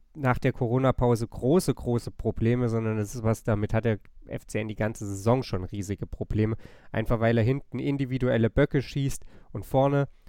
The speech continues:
vielleicht Unterschiedsspieler haben mag, die aber eben nicht in der Lage sind, den Ball reinzuköpfen. Also Chancenverwertung ist ein großes Manko des ersten F C Nürnberg. Ähm, was erwartet den F C N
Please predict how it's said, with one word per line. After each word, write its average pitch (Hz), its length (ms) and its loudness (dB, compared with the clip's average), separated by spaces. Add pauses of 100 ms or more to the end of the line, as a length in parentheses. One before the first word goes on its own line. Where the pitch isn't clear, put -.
(120)
vielleicht 131 380 4
Unterschiedsspieler 139 760 0
haben 139 240 6
mag, 127 280 2
die 143 180 0
aber 123 200 2
eben 123 220 0
nicht 175 160 2
in 127 80 2
der 107 120 2
Lage 107 280 4
sind, 107 220 -2
den 107 140 -2
Ball 104 180 4
reinzuköpfen. 113 720 -2
Also 110 180 0
Chancenverwertung 127 920 0
ist 131 160 -8
ein 110 120 -10
großes 160 460 -2
Manko 127 300 -2
des 98 140 -8
ersten - 320 -8
F 110 160 -6
C 107 180 -6
Nürnberg. 113 380 0 (640)
Ähm, 110 500 0 (880)
was 113 220 0
erwartet 135 640 0
den 131 140 2
F 127 200 -2
C - 200 -2
N 131 400 -2